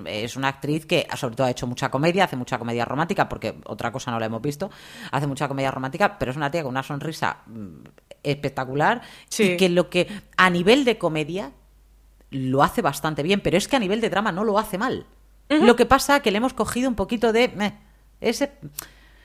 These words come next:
Speaker 1: espesa, es espesilla, pero no es mala.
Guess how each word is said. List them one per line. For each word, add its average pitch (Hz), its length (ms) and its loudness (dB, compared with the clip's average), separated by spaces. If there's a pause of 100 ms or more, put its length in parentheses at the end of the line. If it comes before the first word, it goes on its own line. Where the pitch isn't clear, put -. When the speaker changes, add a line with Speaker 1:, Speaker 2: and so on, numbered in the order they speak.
(200)
Speaker 1:
espesa, - 540 0 (200)
es 196 120 -2
espesilla, 160 560 -4 (320)
pero 156 200 6
no 190 180 6
es 247 160 2
mala. 220 340 0